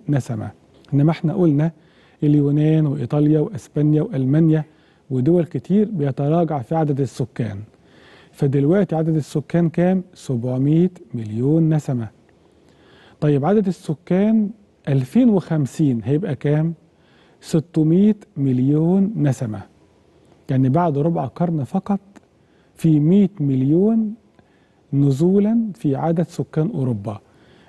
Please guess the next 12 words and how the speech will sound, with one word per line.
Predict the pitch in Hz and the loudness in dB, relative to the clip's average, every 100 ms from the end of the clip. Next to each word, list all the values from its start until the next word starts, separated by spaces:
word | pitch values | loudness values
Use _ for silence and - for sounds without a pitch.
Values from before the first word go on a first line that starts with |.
| - | -2
بدل | 156 160 147 | 0 2 0
ما | 139 | 0
هم | 165 156 - - | 0 -2 -4 -10
سبعمية | - 143 135 135 165 220 - | -4 -2 -2 0 4 2 2
مليون | 170 156 180 185 | 0 2 2 0
الآن | 156 214 180 233 240 - | -2 -2 0 0 -2 -2
هيكونوا | 147 135 180 175 - | -4 -2 -2 -2 -4
ألفين | - 185 | -4 -2
وخمسين | 175 165 156 - 208 208 - | -2 -2 -6 -2 -2 -2 -4
ستمية | - 160 - 156 151 175 185 - 143 | -6 -6 -2 -2 2 2 0 -4 -6
مليون | 135 131 147 165 185 - | -2 0 0 2 0 -2
نسمة. | 151 135 131 110 | -4 -2 -4 -6